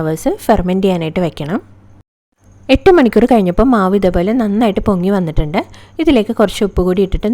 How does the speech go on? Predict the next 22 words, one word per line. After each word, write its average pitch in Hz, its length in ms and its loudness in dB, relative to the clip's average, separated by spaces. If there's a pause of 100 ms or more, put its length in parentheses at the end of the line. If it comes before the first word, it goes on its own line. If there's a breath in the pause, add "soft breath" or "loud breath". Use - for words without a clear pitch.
നല്ലപോലെ 175 460 -2
ഒന്ന് 185 200 -2
മിക്സ് - 240 -8
ചെയ്തെടുക്കാം. 170 460 -4 (1040)
ഇനി 330 160 4
നമുക്ക് 214 300 2
വട്ടയപ്പം 208 460 2
വേവിച്ചെടുക്കാം. 185 580 0 (200)
ഞാനിവിടെ 196 320 0
ഒരു 202 120 -2
സ്റ്റീൽ 240 240 -2 (120)
പ്ലേറ്റ് 180 260 2
എടുത്തിട്ടുണ്ട്. 165 480 -4
അതിലേക്ക് 180 360 -4
കുറച്ച് 202 280 -2
വെളിച്ചെണ്ണ 185 440 -2
ഒഴിച്ചിട്ട് 175 360 -4
ഇതേപോലെ 175 340 -2
ഒന്ന് 180 160 -4
ബ്രഷ് 170 280 0
ചെയ്ത് 180 240 -2
കൊടുക്കുവാണ്. 160 500 -4